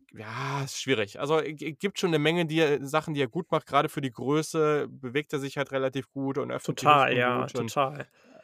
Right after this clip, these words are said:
Speaker 1: ähm, liest den Quarterback, ähm, und
Speaker 2: Range
Speaker 1: ich, ich,
Speaker 2: gefällt
Speaker 1: ja.
Speaker 2: mir auch bei dem.
Speaker 1: Was ich halt so spannend finde, ist, dass der vielseitig einsetzbar ist. Das ist halt das Ding. Der hat auch Erfahrung als Returner. Ähm, und ja, klar, ne, die, die Faktoren, die ich eben genannt hab, aber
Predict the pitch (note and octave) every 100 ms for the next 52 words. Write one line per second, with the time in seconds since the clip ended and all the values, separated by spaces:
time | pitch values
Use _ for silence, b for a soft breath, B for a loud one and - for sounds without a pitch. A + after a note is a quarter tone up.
0 | - A#2+ A#2 A#2 A2+ A#2 - - A2+ D#3
1 | - C3 - C3+ D3+ B2+ C3 C3 A#2+ -
2 | - A2+ A#2 A#2 B2 _ _ - C3 C#3+
3 | D#3+ E3+ D#3 - D3 E3 C#3 C#3 D#3 E3
4 | C#3+ C#3 C#3 C#3 - _ _ _ _ _
5 | _ _ _ _ _ - - B2 D3+ E3
6 | F3 F3 E3+ D#3 - D#3+ G3+ - E3 E3+
7 | - E3+ F#3 F3 F3 C3 G#3 F3 - G#2+
8 | G#2+ - C#3+ D#3+ D#3+ E3 D3+ - E3+ A2+
9 | A2+ C#3 D3 D#3 D#3 C#3+ - C3 - E3
10 | F3 F3 b b b - C3+ C#3 C#3 -
11 | C#3+ - - B2+ B2 A2 - G#2 A#2 G3+
12 | - A#2+ C3+ B2+ B2+ C#3 - C#3+ C3+ C3
13 | C3+ B2 C3+ D3+ D#3 - C3